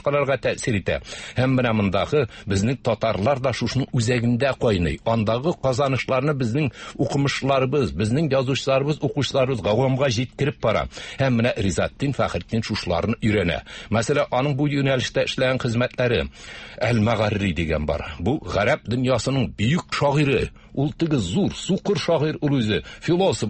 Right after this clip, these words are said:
ул Европада танылган, аның хакында яза. Аннан соң инде күренекле мәшһүр философ,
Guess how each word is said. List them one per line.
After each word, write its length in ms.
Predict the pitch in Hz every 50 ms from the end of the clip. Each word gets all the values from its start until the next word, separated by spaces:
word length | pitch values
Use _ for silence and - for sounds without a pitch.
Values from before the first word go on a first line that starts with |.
| - 170
ул 80 | 185 156
Европада 640 | 104 135 175 156 170 190 170 - 160 151 135 107
танылган, 460 | - 135 123 117 117 101 85 82 73 65 - - - - -
аның 220 | 104 101 101 92 -
хакында 400 | - 98 - - 101 92 90 85
яза. 380 | 87 90 80 71 80 78 69 - - - - - - -
Аннан 300 | 110 107 107 135 165 156
соң 140 | - - 160 156
инде 160 | 151 135 139 123
күренекле 540 | - - 117 113 123 147 135 - - 147 147 143
мәшһүр 380 | 135 120 - - 160 160 139 -
философ, 640 | - 143 135 147 180 160 123 - - 92 71 67